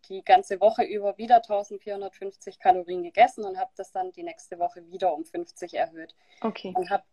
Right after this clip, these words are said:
Speaker 1: halt wirklich geschaut, wie verhält sich mein Gewicht, wie fühle ich mich, wie geht's mir damit. Ähm, es gab auch Tage, da, da hab ich mich ziemlich aufgebläht gefühlt, weil ich halt mehr gegessen hab natürlich.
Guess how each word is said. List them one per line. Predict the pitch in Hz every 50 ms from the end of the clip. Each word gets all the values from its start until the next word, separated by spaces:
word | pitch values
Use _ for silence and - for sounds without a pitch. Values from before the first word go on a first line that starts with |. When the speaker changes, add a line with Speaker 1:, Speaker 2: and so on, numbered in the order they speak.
| _ _ -
Speaker 1:
halt | 185 196 202 196 _
wirklich | 214 214 - 233 226 - _
geschaut, | 202 190 - - 190 196 202 208 208 - - _ -
wie | 220 220
verhält | - - 208 202 196 196 196 -
sich | - - 190 -
mein | 190 185 185 190
Gewicht, | 185 180 175 214 247 240 - - _ _
wie | - -
fühle | - _ 240 247 - 220
ich | 208 208 -
mich, | 208 202 196 190 - - -
wie | - 202
geht's | - - 208 208 - -
mir | - 196 185
damit. | 180 185 185 190 185 185 185 - _ _ _ _ _ _ _ _ _ -
Ähm, | 180 180 180 180 185 185 185 190 185 185 185 175 - _ _ _ _ _ _ - - - -
es | - 156 _
gab | - 185 185 202 -
auch | - 190 185 -
Tage, | - - 190 185 196 208 214 196
da, | - 170 180 175 170 165 _
da | - 185 180 180 180 175 - - 147 - -
hab | - 180 185 -
ich | 196 -
mich | 196 196 196 -
ziemlich | _ 202 196 190 190 196 -
aufgebläht | - - 240 - - 220 - - 208 208 208 - _
gefühlt, | 208 - _ - 208 202 196 190
weil | - 190 202 220
ich | 240 - -
halt | 208 190 190 185 - -
mehr | 190 180 185
gegessen | 180 185 185 - 180 190 202 - 196 190
hab | 185 175 -
natürlich. | 180 185 180 - - 190 185 370 190 185 381 -